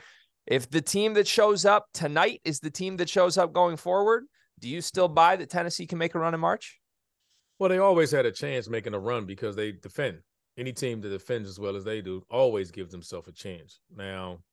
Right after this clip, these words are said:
Speaker 2: the injury we're talking about, I, I, I would, you know, until we get confirmation, it just didn't look, it didn't look good at all. And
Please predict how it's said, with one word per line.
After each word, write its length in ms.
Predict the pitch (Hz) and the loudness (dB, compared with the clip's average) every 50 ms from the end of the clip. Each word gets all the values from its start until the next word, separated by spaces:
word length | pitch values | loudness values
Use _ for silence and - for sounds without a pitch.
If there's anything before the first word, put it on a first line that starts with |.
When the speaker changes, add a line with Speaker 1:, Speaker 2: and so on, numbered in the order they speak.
| _ _ _ _ _ _ _ _ _ _ _ _ _ _ | _ _ _ _ _ _ _ _ _ _ _ _ _ _
Speaker 2:
the 160 | 110 107 117 | -6 -4 -4
injury 240 | 123 120 101 107 104 | -4 -4 -6 -10 -10
we're 160 | 98 95 95 | -8 -8 -8
talking 380 | 92 - 104 92 87 - 95 90 | -8 -8 -8 -10 -10 -10 -12 -14
about, 320 | 85 85 87 85 87 85 - | -12 -12 -12 -12 -12 -14 -14
I, 340 | 98 95 - - 101 101 - - | -16 -16 -14 -12 -12 -12 -12 -12
I, 140 | 98 98 98 | -12 -10 -8
I 40 | 101 | -8
would, 220 | 98 95 101 92 - _ _ _ _ _ _ _ _ _ _ _ _ | -8 -10 -12 -14 -16 _ _ _ _ _ _ _ _ _ _ _ _
you 120 | - 107 92 | -20 -18 -18
know, 200 | 82 82 82 - _ - _ - | -18 -18 -20 -20 _ -20 _ -20
until 220 | 92 - - 120 | -16 -12 -10 -10
we 100 | 107 104 | -10 -10
get 160 | 95 101 95 | -10 -12 -12
confirmation, 680 | 90 98 98 95 - - 92 92 95 95 92 - - 92 | -12 -10 -12 -12 -12 -12 -12 -12 -10 -10 -12 -12 -14 -16
it 60 | 95 92 | -16 -16
just 220 | 107 104 - - | -16 -18 -16 -14
didn't 200 | - 101 87 87 | -12 -12 -12 -12
look, 180 | 87 95 92 - | -12 -14 -14 -14
it 100 | 98 101 | -14 -14
didn't 220 | 101 98 98 98 | -12 -12 -12 -12
look 120 | 95 92 85 | -12 -12 -12
good 160 | 98 92 90 | -12 -12 -10
at 80 | 87 95 | -8 -8
all. 360 | 95 95 90 85 82 82 85 | -8 -6 -8 -8 -12 -14 -18
And 200 | 85 82 85 | -20 -20 -20